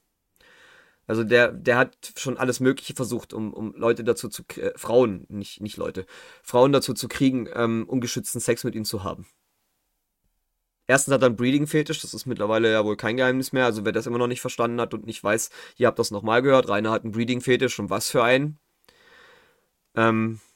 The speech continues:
ist ja im Prinzip nicht falsch, also ist ja nicht verboten, dagegen will ich ja gar nichts sagen. Nur, man merkt es halt, sobald er mit einer Frau spricht, ähm,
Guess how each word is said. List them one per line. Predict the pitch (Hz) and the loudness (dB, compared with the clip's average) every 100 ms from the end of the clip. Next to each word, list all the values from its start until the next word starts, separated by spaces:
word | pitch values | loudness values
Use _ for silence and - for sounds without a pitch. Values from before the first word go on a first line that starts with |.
| _ _ _ _ _ _ _ | _ _ _ _ _ _ _
ist | 120 | 2
ja | 143 | 4
im | 131 | 4
Prinzip | 127 120 - 139 143 _ _ _ _ _ _ _ _ _ _ _ | 2 -4 2 2 0 _ _ _ _ _ _ _ _ _ _ _
nicht | 127 135 | -2 0
falsch, | - 131 160 - - _ | 4 6 6 4 -10 _
also | - 113 - _ _ _ _ _ _ _ | -6 -6 -8 _ _ _ _ _ _ _
ist | - | -2
ja | 131 | 0
nicht | 131 | 4
verboten, | 139 107 135 175 - 180 147 | 2 4 6 6 6 -2 0
dagegen | 120 139 139 131 | 2 0 0 -2
will | 135 | 4
ich | |
ja | 135 | 4
gar | 120 123 | 6 2
nichts | 131 - | -2 -4
sagen. | 95 107 139 175 _ _ - - - - - _ | 0 2 0 -6 _ _ -20 -20 -20 -20 -20 _
Nur, | 120 139 143 139 _ _ _ _ _ _ - | 4 6 6 2 _ _ _ _ _ _ -2
man | 127 135 | 2 4
merkt | 135 165 - | 6 6 4
es | 170 - | -6 2
halt, | 135 139 160 - _ | 4 6 4 -2 _
sobald | - 135 131 143 | -12 0 2 4
er | 160 | 4
mit | 147 | 2
einer | 135 127 | 0 -4
Frau | - 123 165 | 2 2 2
spricht, | - 156 175 - - - | 2 0 -2 -4 -20 -2
ähm, | 135 135 135 120 | 0 0 -2 -6